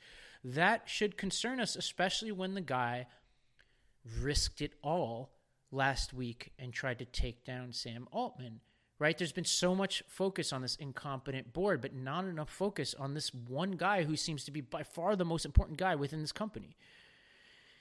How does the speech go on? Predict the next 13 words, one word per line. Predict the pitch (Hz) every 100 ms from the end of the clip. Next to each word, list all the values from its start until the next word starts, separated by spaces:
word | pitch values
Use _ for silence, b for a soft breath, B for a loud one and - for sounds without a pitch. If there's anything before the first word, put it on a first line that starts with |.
| B B B
So | - - 196 180 139 -
that's | 185 220 -
my | 185 151
question. | 165 135 - 110 117
If | 127
I | 135
were | 113
Congress, | 104 156 175 175 160 -
I'd | 131 127
wanna | 123 123 107
talk | 135 117
to | - 147
Ilya. | 175 165